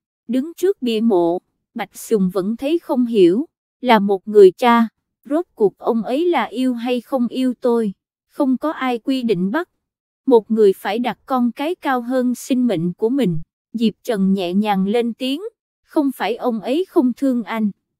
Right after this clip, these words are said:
chẳng qua là ông ấy quá yếu đuối." Trong nháy mắt đứng trước cửa sinh tử, ông ấy đã chọn chính mình.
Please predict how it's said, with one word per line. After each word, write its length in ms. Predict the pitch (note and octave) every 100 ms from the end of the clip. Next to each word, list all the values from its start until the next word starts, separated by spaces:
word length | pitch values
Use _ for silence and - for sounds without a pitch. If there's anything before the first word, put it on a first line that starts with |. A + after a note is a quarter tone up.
| _
chẳng 240 | G#3+ A3+ C4
qua 240 | C4 B3
là 200 | A#3+ G#3
ông 280 | - B3 A3+
ấy 240 | G3+ D4 -
quá 220 | C4+ C4+
yếu 240 | F#3+ C#4 D#4+
đuối." 340 | C4 C4 F#4+ - _ _ _
Trong 260 | D4 B3+ B3
nháy 200 | C4 E4+
mắt 180 | F#4 -
đứng 240 | B3+ C4 E4
trước 240 | E4+ G4 -
cửa 180 | F#3 G#3+
sinh 340 | - A#3+ A3+
tử, 360 | - E3 F3 C#4 - _ _
ông 240 | - B3+
ấy 260 | A#3 B3 D4+
đã 180 | C4+ A#3+
chọn 360 | A#3+ F3+ F#3+
chính 280 | F#3+ C4+ E4
mình. 240 | D4 F#3+